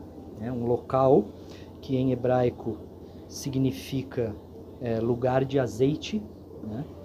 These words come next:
e é onde ocorre, ocorreram alguns eventos importantíssimos aí dentro da história cristã.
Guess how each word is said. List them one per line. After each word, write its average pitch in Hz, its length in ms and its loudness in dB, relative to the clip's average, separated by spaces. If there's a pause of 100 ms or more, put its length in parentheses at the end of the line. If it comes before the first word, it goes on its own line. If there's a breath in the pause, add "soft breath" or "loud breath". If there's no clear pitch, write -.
(440 loud breath)
e 131 140 0
é 139 80 4
onde 143 680 2
ocorre, 135 600 2
ocorreram 135 400 4
alguns 123 340 2
eventos 123 460 0
importantíssimos 120 960 -4
aí 113 100 -2
dentro 113 220 -8
da 117 80 -4
história 107 340 -4
cristã. 143 540 0